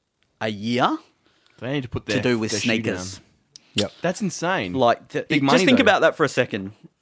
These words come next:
Speaker 3: Yeah.
Speaker 1: Like, people are dying, like, young kids, teenagers, whatever.
Speaker 2: But how? Like, what is, like, just, like, "Give me those shoes, sucker." Stab.
Speaker 1: Yeah, yeah.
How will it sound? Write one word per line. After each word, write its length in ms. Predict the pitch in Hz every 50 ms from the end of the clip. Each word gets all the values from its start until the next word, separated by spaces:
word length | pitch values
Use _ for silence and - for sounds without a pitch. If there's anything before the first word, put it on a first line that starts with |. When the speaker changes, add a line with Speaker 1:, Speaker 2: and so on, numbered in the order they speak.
| _ _ -
Speaker 3:
Yeah. 200 | - 110 107 101
Speaker 1:
Like, 340 | 120 156 165 156 - _ -
people 280 | - 165 165 185 165
are 60 | 143 139
dying, 640 | 123 - 135 135 147 143 113 107 117 165 190 180 -
like, 140 | - 110 -
young 200 | 120 139 180 185
kids, 360 | - - 170 143 190 - -
teenagers, 680 | - - 151 143 147 147 147 147 - 147 147 143 139 - - -
whatever. 380 | - 127 139 139 131 117 123
Speaker 2:
But 100 | 143 139
how? 240 | 113 127 165 180 156
Like, 140 | 120 113 113
what 180 | 123 135 127
is, 80 | 123 117
like, 320 | 110 101 101 90 110 85 95
just, 200 | 113 120 110 -
like, 120 | 120 110 -
"Give 100 | 131 127
me 80 | 120
those 180 | 113 113 107 104
shoes, 380 | - - 120 117 107 98 -
sucker." 320 | - 101 101 - 117 110 117
Stab. 180 | - - 147 151
Speaker 1:
Yeah, 120 | 180 202 160
yeah. 300 | 147 170 160 123 104